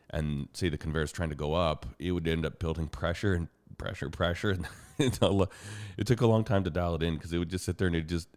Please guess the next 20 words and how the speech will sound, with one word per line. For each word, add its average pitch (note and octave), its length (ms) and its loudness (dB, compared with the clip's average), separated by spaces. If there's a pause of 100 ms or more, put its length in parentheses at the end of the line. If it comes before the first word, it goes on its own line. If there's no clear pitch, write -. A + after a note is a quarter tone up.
(140)
the - 200 -4
air F2+ 160 4
would D#2 180 0
build E2 260 2
up - 220 0
and D2+ 300 -2 (100)
'cause D#2 280 -4 (1400)
it, A#2 160 -4 (180)
oh, F2 180 0
yeah, F2+ 340 0 (800)
and D#2 100 -6
then D#2 320 -2
start - 300 -8
crushing D#2+ 340 -6
boxes. D2+ 600 -2 (260)
But - 220 -10 (960)
that - 60 -20
was C#2+ 80 -12
fun C#2 240 -10
stuff. - 440 -12